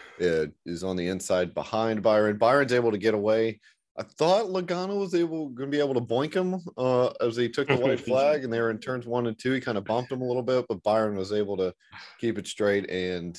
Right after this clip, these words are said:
Speaker 1: he ends up winning the race. It was his second win of the year.
Speaker 2: Yeah. Um, he is, uh, he,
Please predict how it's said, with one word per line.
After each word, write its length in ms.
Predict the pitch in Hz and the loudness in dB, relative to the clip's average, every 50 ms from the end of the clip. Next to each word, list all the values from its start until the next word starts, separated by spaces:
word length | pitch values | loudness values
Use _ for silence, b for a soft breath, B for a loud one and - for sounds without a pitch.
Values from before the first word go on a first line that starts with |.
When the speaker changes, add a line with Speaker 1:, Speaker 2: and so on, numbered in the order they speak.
| - - - | -16 -18 -16
Speaker 1:
he 300 | - 92 98 95 90 - | -10 -6 -4 -4 -4 -4
ends 240 | - 90 90 87 90 | -4 -6 -6 -2 -2
up 220 | 87 87 80 82 - - | -2 -2 -2 -4 -6 -6
winning 300 | 87 92 90 92 90 85 | -4 -4 -2 -2 -2 -2
the 80 | 82 78 | -2 0
race. 340 | 85 90 90 90 87 - - | 2 2 2 2 0 -2 -4
It 40 | 90 | -6
was 160 | 85 82 - | -6 -6 -8
his 160 | 82 - - | -10 -10 -8
second 320 | - 101 101 - 113 - - | -6 -6 -6 -6 -8 -10 -8
win 400 | 92 101 101 101 98 98 98 98 b b b b b _ _ | -6 -6 -4 -4 -4 -6 -6 -10 b b b b b _ _
of 260 | - 85 90 87 82 85 | -6 -2 -2 -2 -2 -2
the 100 | 85 82 | -4 -4
year. 460 | 76 80 87 92 - - - 85 b b b b b b b b b b b b - _ _ _ _ - | -4 -4 -6 -6 -6 -6 -10 -14 b b b b b b b b b b b b -20 _ _ _ _ -8
Speaker 2:
Yeah. 360 | 101 107 117 123 131 120 101 98 _ _ _ _ _ _ - | -4 -2 0 0 0 -2 -4 -10 _ _ _ _ _ _ -8
Um, 320 | 101 107 107 107 110 110 | -6 -4 -4 -2 -4 -4
he 240 | 104 117 117 123 131 | -4 -2 0 2 2
is, 240 | 127 123 110 101 117 | 2 2 0 0 2
uh, 240 | 117 120 113 107 101 _ _ _ _ _ _ _ _ _ _ _ _ _ _ _ - | 2 2 2 0 -2 _ _ _ _ _ _ _ _ _ _ _ _ _ _ _ -6
he, 500 | 131 131 135 139 143 139 139 143 - - | -2 0 2 4 4 4 2 0 -2 -4